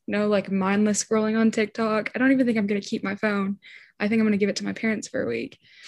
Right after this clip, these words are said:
And so I'm gonna figure out how, like, beneficial it actually is for me to have technology and, like, what I miss out on in technology, and then see how much of the time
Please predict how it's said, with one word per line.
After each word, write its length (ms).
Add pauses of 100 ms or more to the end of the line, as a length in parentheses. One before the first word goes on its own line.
(380)
And 240
so 580 (240)
I'm 140
gonna 180
figure 360
out 320
how, 300
like, 440
beneficial 540
it 80
actually 480
is 320
for 120
me 320
to 540 (480)
have 160
technology 680
and, 140
like, 140
what 120
I 80
miss 260
out 280
on 400 (180)
in 160
technology, 840 (480)
and 200
then 200
see 540 (300)
how 240
much 380
of 80
the 120
time 520